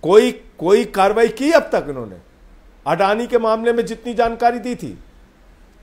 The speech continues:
इसको भी भेज देंगे। मतलब, बाकी मामलों में सो मोटो कार्रवाई करेंगे, मतलब एफआईआर in,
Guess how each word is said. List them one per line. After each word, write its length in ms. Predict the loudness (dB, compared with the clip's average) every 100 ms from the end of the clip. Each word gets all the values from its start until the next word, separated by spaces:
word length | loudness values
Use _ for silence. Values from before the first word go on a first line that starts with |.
| _ -20 -20 -20 _ _ _ -14
इसको 260 | -10 0 0
भी 120 | 4
भेज 220 | 4 4
देंगे। 320 | 4 4 2 -2 -10 _ _ -20 -20 -20 _ -2
मतलब, 380 | 2 2 0 -12 -20
बाकी 420 | 2 4 4 4 2
मामलों 360 | 4 4 4
में 100 | 4
सो 300 | 2 6 8
मोटो 280 | 8 6 6
कार्रवाई 380 | 6 6 6 2
करेंगे, 380 | 0 -4 -4 -4
मतलब 300 | -2 0 0
एफआईआर 580 | 0 0 2 2 2
in, 120 | 0